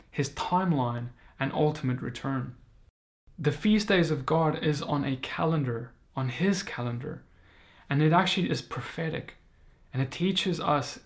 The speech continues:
about him. Halloween teaches us nothing about God. It has no profit in us, in our spiritual growth. And so God desires us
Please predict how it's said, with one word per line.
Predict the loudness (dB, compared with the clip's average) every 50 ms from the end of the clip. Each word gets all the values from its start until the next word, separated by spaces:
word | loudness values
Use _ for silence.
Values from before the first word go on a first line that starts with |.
| _ _ -12
about | -8 -6 -2 -2 -2 -2 -2
him. | -4 -6 -8 -12 -14 _ _ -20 -20 -20 -20 -10
Halloween | -2 2 4 6 6 6 6 6 6 6 6 6 4 4 0 -6 -20 -20 -20 _ _ _ _ -10
teaches | -2 -2 -2 0 0 -2 0
us | 0 0 2
nothing | 2 0 0 0 -2 -2 -4 -4
about | -4 -4 -2 0 -2 -2 -2 -4
God. | -6 -6 -6 -6 -10 -14 -20 -20 _ _ _ _ _ _ -2
It | 0 2 2
has | 4 2 4 4
no | 4 2 2
profit | 0 -2 0 0 0 0 0 -2 -6 -6 -6 -6 -6
in | -4 -4 -4
us, | -4 -6 -8 -14 -16 -20 -20 -20 -20 -20 _ -20 -20 -16 -8
in | -4 -2 -2
our | 0 2 0 0 0 -4 -8
spiritual | -12 -10 -4 -2 -2 0 -2 -4 -6 -4
growth. | -4 -4 -4 -4 -6 -10 -14 -20 _ _ _ _ _ _ _ _ -20 _ -20 _ _ _ -20 _ _ -10 0 4
And | 4 4 4
so | 4 4 6 8 8 6 6 2 -4 -14 -18 -20 _ _ _ -6 2
God | 6 8 8 8 8 8
desires | 8 6 8 8 8 8 8 8 8 6 4 2
us | 0 -4 -6 -6 -8 -8 -10 -14 -18